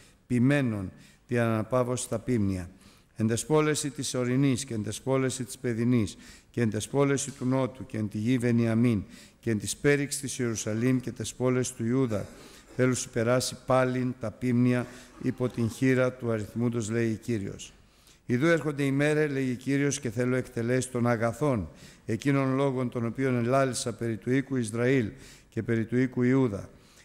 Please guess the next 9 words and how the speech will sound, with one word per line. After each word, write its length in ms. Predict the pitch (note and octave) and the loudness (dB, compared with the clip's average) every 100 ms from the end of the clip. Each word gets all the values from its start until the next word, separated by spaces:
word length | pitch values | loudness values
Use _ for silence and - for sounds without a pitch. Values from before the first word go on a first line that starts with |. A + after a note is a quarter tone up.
| _ | _
Εν 140 | A#2 | 0
τες 200 | A#2 B2 | 2 2
ημέρες 420 | C#3+ D#3+ F3 E3 - | 2 2 2 0 -4
εκείνες 500 | D3+ D3+ B2+ G#2 - | -4 -2 0 -2 -4
και 80 | |
εν 80 | A#2+ | -4
το 120 | G#2+ | -2
καιρό 260 | A#2 A#2+ B2+ | -2 0 2
εκείνο, 500 | C#3 C#3 C#3+ A#2 F#2 | 2 0 0 0 -2